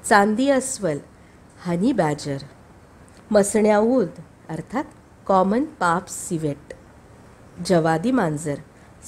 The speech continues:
small Indian civet, लाल तोंड्या माकड rhesus macaque, वानर north plains लंगूर,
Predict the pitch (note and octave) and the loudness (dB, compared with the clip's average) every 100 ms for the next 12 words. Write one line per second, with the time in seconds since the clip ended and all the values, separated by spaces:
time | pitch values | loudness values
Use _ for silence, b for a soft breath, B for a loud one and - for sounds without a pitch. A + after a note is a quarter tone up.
0 | - G3+ G3+ B3 D4+ - E3+ E3+ F#3+ A3+ | -6 -2 0 -2 -4 -4 -4 0 0 0
1 | E4 - - F3 C#3+ - - - - - | -4 -8 -6 -4 -4 -6 -14 -20 -20 -20
2 | B B - C#4 C#4 C#4+ C#4+ C#4 C#4 B3 | B B -4 4 4 4 2 0 0 0
3 | G#3 - G3+ G3+ - _ - - - F3+ | -2 -2 -4 -4 -12 _ -20 -20 -12 -4
4 | G3+ G#3+ - F4+ - - E3+ - D#3+ D3+ | -2 0 -2 -2 -6 -6 -8 -4 -4 -4
5 | - - - - - - - E3+ D#3 D3+ | -10 -20 -20 -20 -20 -20 -4 0 2 2
6 | E3+ - B B B B - - G3 F#3 | -2 -4 B B B B -12 -2 4 4
7 | B3+ F4+ - F#3 E3+ B3 - G3 E3 D#3 | 4 0 -6 -2 -2 -2 -4 -4 -4 -2
8 | E3 D#3+ | -4 -4